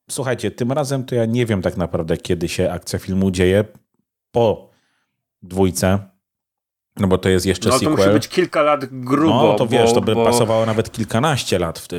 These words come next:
Speaker 1: w tym momencie, nie? Po trójce, ale to się wtedy przestaje gdzieś tam kupy trzymać, mam wrażenie.
Speaker 2: Mhm.
Speaker 1: Natomiast, no, ewidentnie po tych złolach, którzy tam są, no to, to widać, że to się dzieje później. I film zaczyna się od sceny spływu kajakowego,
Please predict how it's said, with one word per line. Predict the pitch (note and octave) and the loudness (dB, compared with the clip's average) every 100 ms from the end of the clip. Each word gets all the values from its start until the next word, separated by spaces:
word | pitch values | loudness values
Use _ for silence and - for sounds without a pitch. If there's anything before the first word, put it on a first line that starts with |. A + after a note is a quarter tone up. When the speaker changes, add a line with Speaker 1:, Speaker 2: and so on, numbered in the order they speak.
| D#2+ | -8
Speaker 1:
w | |
tym | - F2 | -6 -2
momencie, | F2 F2 E2 - F2+ | -2 -2 -4 -6 -2
nie? | G2+ C#3+ - _ _ - | 0 0 -4 _ _ -4
Po | G#2+ | -2
trójce, | G#2 G#2 A2+ | 0 0 2
ale | G#2+ | 0
to | G#2 | 0
się | A#2 | 0
wtedy | - G#2 | 0 0
przestaje | G2 G#2+ - G2+ F#2 | 0 0 0 0 0
gdzieś | F2+ - | -2 -4
tam | F#2+ | -4
kupy | - G2 - | -2 -2 -2
trzymać, | - F2+ E2+ | -2 -2 -2
mam | F2+ | -4
wrażenie. | E2+ E2+ E2+ E2+ A2 - - - A#2 | -2 -2 -2 0 -2 -4 -14 -6 0
Speaker 2:
Mhm. | A2+ B2 A#2+ | 2 2 0
Speaker 1:
Natomiast, | C3 A#2+ C3 C#3+ D3 B2 | -2 -2 0 2 0 0
no, | D3+ - | -2 -2
ewidentnie | - C3+ C3+ C#3 C#3 | -2 0 0 0 0
po | B2 | 0
tych | B2 A#2+ | 0 0
złolach, | G#2 A2 A2 G#2 | 2 2 2 0
którzy | - G2 G2 | -2 -2 0
tam | F#2+ F#2 | -2 -2
są, | - F#2 | 0 0
no | F2+ | 0
to, | E2+ F2+ | -2 -2
to | E2+ | -4
widać, | E2 E2+ D#2+ | -6 -2 -2
że | D#2 | -4
to | - | -8
się | - | -8
dzieje | E2 E2 D#2 | -4 -4 -4
później. | - E2 F#2+ G2+ | -6 -4 -2 -2
I | G2 | -2
film | A#2+ A#2 | 0 0
zaczyna | A2+ - G#2 | 0 0 0
się | - | 0
od | F#2+ | -2
sceny | - G2 F#2+ | 0 0 -2
spływu | - A#2+ F#2+ | 0 -2 0
kajakowego, | - E2 D#2+ - D#2+ D#2 F2+ | 0 0 0 -2 -4 0 0